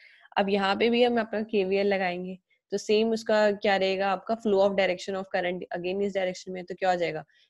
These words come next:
वीसीसी is e-, minus of आरसीआईसी minus of आईसीई, वीसीई, ठीक है? तो ये आपका नेक्स्ट फॉर्मूला बन जाएगा आउटपुट केवीएल का जब आप लगाओगे, which is equal to zero।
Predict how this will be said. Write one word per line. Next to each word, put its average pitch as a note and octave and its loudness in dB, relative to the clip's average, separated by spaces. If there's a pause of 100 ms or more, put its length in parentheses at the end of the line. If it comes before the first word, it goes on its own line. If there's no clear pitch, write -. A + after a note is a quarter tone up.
(140)
वीसीसी G#3+ 0
is F#3+ -2
e-, - -8
minus F#3+ 0
of G3+ 2 (160)
आरसीआईसी F3 -2 (520)
minus F#3+ -2
of A#3 2 (160)
आईसीई, F3 -4 (420)
वीसीई, F3 -4 (320)
ठीक G3 -12
है? A#3+ -12 (320)
तो G3+ -2
ये F#3+ 2
आपका F#3 2
नेक्स्ट F#3 -6
फॉर्मूला G3 -2
बन G3 -2
जाएगा G3+ -2
आउटपुट F#3 -2
केवीएल F#3+ -2
का F#3+ -2
जब F#3 -4
आप F#3 -4
लगाओगे, F#3 -4
which F#3+ -8
is F3+ -6
equal F3+ -6
to F#3 -6
zero। G3+ -4